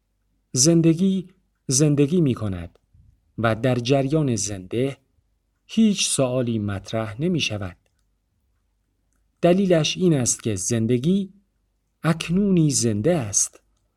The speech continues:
پس برای زندگی کردن با تمام وجود باید بدانیم که زندگی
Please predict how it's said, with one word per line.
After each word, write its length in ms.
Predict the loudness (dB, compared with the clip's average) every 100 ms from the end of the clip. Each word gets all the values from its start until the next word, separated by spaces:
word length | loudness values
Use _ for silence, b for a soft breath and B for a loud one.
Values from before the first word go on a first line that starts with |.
| _ _ _ _ _ _ _ _ _ _
پس 200 | -2 0
برای 400 | 2 2 4 2
زندگی 540 | 0 -2 -2 -4 -8
کردن 600 | -10 -6 -4 -2 0 0 2
با 180 | 0
تمام 500 | 0 -2 -2 0 -2 -2
وجود 500 | -6 -4 -2 -2 -4 _ _ _ _ _ _ _ 2
باید 340 | 4 4 4
بدانیم 440 | 2 2 0 -2 -4
که 340 | -8 -10 -10 _ _ _ _ _ _
زندگی 920 | -4 -2 -2 -4 -4 -4 -2 -2 -6